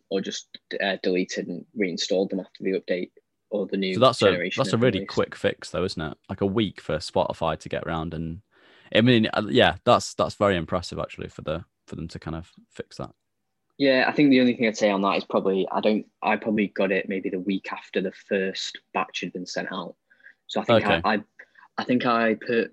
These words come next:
Speaker 1: s-, put my order in, um, around about seven days after the announcement had been made. So it,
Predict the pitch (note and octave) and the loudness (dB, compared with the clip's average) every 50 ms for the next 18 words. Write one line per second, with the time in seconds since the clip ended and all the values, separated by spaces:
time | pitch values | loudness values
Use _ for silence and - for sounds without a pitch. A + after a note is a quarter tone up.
0 | - - - - - - - - C#3 B2 A#2 A2+ A2+ A#2 A#2+ A#2+ G#2+ G2+ F#2 - | -10 -12 -10 -10 -10 -8 -2 0 2 2 4 2 2 2 2 2 0 0 -2 -2
1 | - - - - _ _ _ _ _ _ _ _ _ _ _ - G#2+ G#2 G2+ G2 | -2 -4 -4 -6 _ _ _ _ _ _ _ _ _ _ _ -2 0 0 2 2
2 | F#2+ F#2+ G2 G2 G2 G2 F#2+ F#2+ G2 G#2 - - _ _ _ _ _ _ _ _ | 2 2 0 0 0 -2 -2 -4 -4 -6 -8 -10 _ _ _ _ _ _ _ _
3 | _ _ _ _ _ _ _ _ - A2 G#2+ G#2 G#2+ A2 G#2+ A2 G#2+ G2+ F#2 G2 | _ _ _ _ _ _ _ _ -4 -2 -2 0 0 0 2 2 2 2 2 2
4 | F#2+ F#2+ - - - - G#2+ F#2 G#2 G2+ F#2+ - F#3+ - - - - - G3+ G3+ | 0 0 -2 -4 -4 -2 -2 -2 -2 0 2 2 2 0 -2 -6 -6 -8 -2 0
5 | G3 F#3+ F#3+ F#3+ F#3+ G3+ - - - - F3+ F#3+ F#3+ - - - - - E2+ E2 | 0 0 0 0 -2 -4 -4 -4 -8 -8 -8 -8 -10 -10 -10 -8 -8 -8 -8 -10
6 | - - - G2 E2 G2 | -8 -2 0 0 0 0